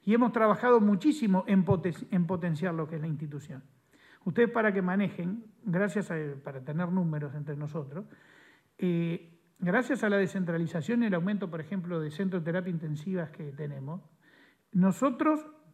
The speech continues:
eh, no contratamos afuera diez mil día cama, escuchen bien, diez mil día cama de, de C T I, eh, y hay que multiplicarlo por una media de unos cuarenta y ocho mil pesos, ¿eh? En el veinte veinte,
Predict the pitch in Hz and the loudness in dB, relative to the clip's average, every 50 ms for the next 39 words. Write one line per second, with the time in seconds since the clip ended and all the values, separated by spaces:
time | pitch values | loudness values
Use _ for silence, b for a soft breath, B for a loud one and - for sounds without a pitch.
0 | _ _ _ _ _ - - 196 180 180 180 - 185 175 196 226 285 277 262 294 | _ _ _ _ _ -4 0 0 2 2 0 4 6 8 10 10 10 8 8 6
1 | 269 247 226 214 202 190 185 165 - 226 233 233 226 202 - 190 160 143 - 240 | 4 4 4 2 0 -2 -2 -2 -2 -2 0 0 0 -2 -2 -4 -8 -6 -2 2
2 | 247 226 190 156 156 180 240 - b b b b b b - 190 170 165 190 220 | 4 4 4 4 0 -4 -8 -10 b b b b b b -2 0 0 2 4 4
3 | 208 175 - 180 202 240 285 320 311 320 294 247 214 262 254 269 254 208 - - | 4 4 6 6 6 8 6 6 4 2 0 0 0 0 0 0 0 -2 -2 -2
4 | 220 220 208 180 160 175 214 - - - _ _ _ _ _ _ _ _ _ _ | 0 0 2 0 0 -2 -4 -8 -12 -20 _ _ _ _ _ _ _ _ _ _
5 | _ _ _ _ _ _ _ _ _ _ _ _ - - - 202 190 165 - 165 | _ _ _ _ _ _ _ _ _ _ _ _ -20 -10 -6 -4 -4 -4 -4 -6
6 | 160 160 160 156 151 151 147 151 147 139 123 170 208 240 254 269 233 254 254 254 | -4 -4 -2 -2 -2 -2 -2 -2 -2 0 2 4 4 4 2 0 0 -2 0 0
7 | 208 170 - 214 208 214 226 233 220 190 180 170 - - - - 208 165 165 - | 0 0 0 0 2 2 2 2 0 0 -2 -2 -4 -6 -14 -8 -4 -4 -2 -2
8 | - 196 170 - 180 180 220 247 247 - - B B B B B B B B B | -2 -4 -4 -2 -2 0 0 0 -2 -4 -6 B B B B B B B B B
9 | B B B B _ _ - 180 170 165 165 160 156 160 165 175 170 175 170 170 | B B B B _ _ -4 -2 0 0 0 -2 -2 0 0 0 0 0 0 0
10 | 151 151 165 151 160 165 151 196 196 196 185 170 156 165 165 180 175 170 165 175 | 0 0 -2 -2 -2 -2 0 2 2 2 2 2 2 0 0 0 -2 0 -2 0
11 | 190 185 180 170 160 170 175 170 165 - 175 156 160 156 - 160 160 156 147 - | 0 0 0 0 0 0 0 0 -2 -2 -4 -4 -4 -6 -6 -6 -6 -6 -6 -4
12 | 175 160 170 165 156 151 233 202 - - 180 180 _ _ _ _ _ - 202 196 | -2 -2 -2 -2 -2 -4 -6 -8 -8 -10 -16 -18 _ _ _ _ _ -14 -12 -12
13 | 269 302 B B B B B B B B 208 185 185 185 190 208 208 202 175 196 | -12 -12 B B B B B B B B 0 2 4 4 4 6 6 4 6 4
14 | 196 220 226 202 165 - - | 4 4 4 2 0 0 -4